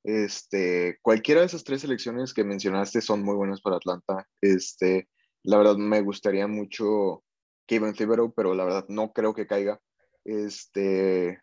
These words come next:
los rumores están de que Kevin Thibodeaux va a llegar a la selección número cuatro y es como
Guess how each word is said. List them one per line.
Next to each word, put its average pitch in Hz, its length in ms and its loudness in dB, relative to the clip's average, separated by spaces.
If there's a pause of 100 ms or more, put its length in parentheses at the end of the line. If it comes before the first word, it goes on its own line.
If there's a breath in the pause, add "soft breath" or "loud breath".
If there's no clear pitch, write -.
los 120 180 2
rumores 147 580 -2
están 110 280 -4
de 117 100 0
que 104 320 2
Kevin 110 240 0
Thibodeaux 110 420 0
va 104 60 2
a 101 40 0
llegar 101 340 -2 (800)
a 110 100 -4
la 107 180 0
selección 104 520 -6
número 113 320 -2
cuatro 104 500 -4 (360)
y 98 200 -4
es 92 120 -6
como 98 560 -8